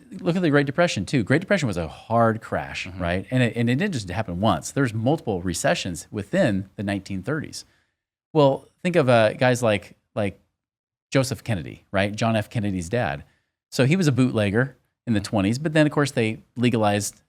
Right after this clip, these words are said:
Speaker 1: alcohol and his business wasn't great. His net worth in nineteen twenty-nine was four million dollars. By nineteen thirty-five, his net worth in just six years went from four million to a hundred million dollars. Why? 'Cause he had cash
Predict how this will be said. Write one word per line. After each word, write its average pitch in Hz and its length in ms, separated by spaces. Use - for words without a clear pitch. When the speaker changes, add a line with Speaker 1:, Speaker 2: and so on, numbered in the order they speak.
Speaker 1:
alcohol 101 500
and 92 200
his 95 140
business 87 320
wasn't 92 240
great. 123 320
His 160 140
net 147 220
worth 147 320
in 107 60
nineteen 120 280
twenty-nine 117 360
was 104 140
four 123 300
million 101 280
dollars. 73 420
By 110 180
nineteen 170 600
thirty-five, 135 1000
his 117 140
net 147 140
worth 135 260
in 104 80
just 135 280
six - 260
years 156 160
went 107 160
from 101 160
four 151 260
million 175 340
to 135 180
a 104 40
hundred 135 440
million 104 260
dollars. 87 420
Why? 147 460
'Cause 120 140
he 117 100
had 113 220
cash 123 480